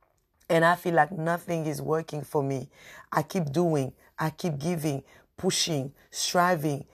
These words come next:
And maybe that's the word, striving.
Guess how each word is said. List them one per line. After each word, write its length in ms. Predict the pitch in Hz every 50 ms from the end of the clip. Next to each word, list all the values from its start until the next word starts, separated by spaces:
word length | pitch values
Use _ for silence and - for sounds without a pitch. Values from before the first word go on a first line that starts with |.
| _ _ _
And 120 | - 147 156
maybe 260 | 165 175 170 175 170
that's 260 | 143 160 156 151 -
the 120 | - 151
word, 360 | 139 139 151 156 151 127 131 - _ _ _ _
striving. 720 | - - - - - 160 151 160 156 135 139 139 131 135